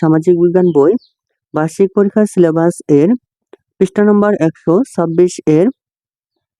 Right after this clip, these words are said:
কাজ সম্পর্কে আলোচনা করব। প্রিয় শিক্ষার্থী, তুমি যদি আমার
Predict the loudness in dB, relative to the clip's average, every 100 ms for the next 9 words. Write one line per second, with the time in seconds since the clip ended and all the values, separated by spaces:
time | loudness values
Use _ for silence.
0 | _ _ _ _ _ _ -6 -4 -2 0
1 | 0 0 0 0 -2 0 0 -2 0 -2
2 | -2 _ -4 -2 -2 -2 0 0 2 0
3 | 0 0 0 0 -2